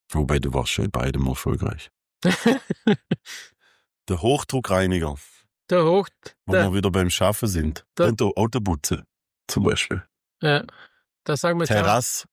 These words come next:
Speaker 1: Kirche. Man sagt,
Speaker 2: Ja, man sagt
Speaker 1: man sagt ja so.
Speaker 2: Ja, der Marke-, Markenname sagen wir jetzt
Speaker 1: Sagen
Speaker 2: aber
Speaker 1: wir
Speaker 2: nicht.
Speaker 1: nicht.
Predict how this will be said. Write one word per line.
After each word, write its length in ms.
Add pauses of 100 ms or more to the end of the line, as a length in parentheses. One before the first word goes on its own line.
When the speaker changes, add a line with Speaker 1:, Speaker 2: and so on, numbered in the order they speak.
Speaker 1:
Kirche. 640 (840)
Man 100
sagt, 200
Speaker 2:
Ja, 60
man 120
sagt 240
Speaker 1:
man 80
sagt 240
ja 100
so. 160
Speaker 2:
Ja, 140
der 100
Marke-, 400 (240)
Markenname 520
sagen 200
wir 40
jetzt 100
Speaker 1:
Sagen 140
Speaker 2:
aber 80
Speaker 1:
wir 60
Speaker 2:
nicht. 120
Speaker 1:
nicht. 280